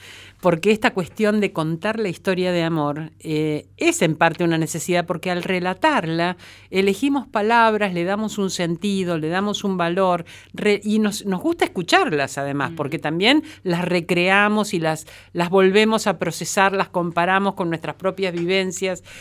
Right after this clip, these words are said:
Speaker 1: Eh, ahora, eh, muchas veces irrumpen esas historias de amor,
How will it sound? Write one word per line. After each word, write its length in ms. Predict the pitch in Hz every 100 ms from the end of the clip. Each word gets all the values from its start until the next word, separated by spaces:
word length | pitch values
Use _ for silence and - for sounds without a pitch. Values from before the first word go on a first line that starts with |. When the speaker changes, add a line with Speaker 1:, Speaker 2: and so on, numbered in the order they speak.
| - - -
Speaker 1:
Eh, 300 | 196 190 185
ahora, 400 | 208 269 285 269 - - - -
eh, 180 | 190 190
muchas 440 | 190 240 330 330
veces 320 | 285 302 311
irrumpen 600 | 240 220 302 240 202 180
esas 260 | 196 208 -
historias 380 | 175 202 202 208
de 40 |
amor, 440 | 214 185 180 190